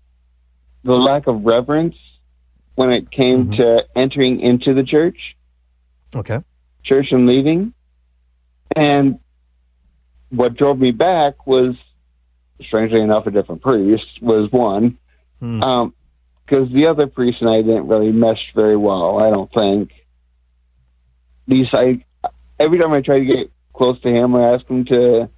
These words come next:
Speaker 1: help me with something, he would say, "No, I don't have the time." This
Speaker 2: Hmm.
Speaker 1: one's actually trying to help. <laughs> And
Speaker 2: Wow.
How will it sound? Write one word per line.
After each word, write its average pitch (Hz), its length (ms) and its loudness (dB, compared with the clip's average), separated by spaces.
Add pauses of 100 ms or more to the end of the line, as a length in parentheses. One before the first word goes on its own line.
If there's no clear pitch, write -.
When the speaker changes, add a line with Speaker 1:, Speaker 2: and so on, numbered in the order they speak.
(640)
Speaker 1:
help 117 120 -2
me 131 100 0
with 127 140 0
something, 139 520 0
he 127 520 2 (540)
would 120 180 0
say, 110 200 0
"No, 113 320 0
I 107 40 2
don't 107 140 0
have 107 140 0
the 117 80 -6
time." 127 400 -4 (1700)
This 120 160 0
Speaker 2:
Hmm. 101 60 -2
Speaker 1:
one's 123 160 2
actually 117 280 -2
trying 117 220 0
to 107 60 2
help. 117 340 -2
<laughs> 123 560 -2 (680)
And 120 380 0
Speaker 2:
Wow. 80 200 -10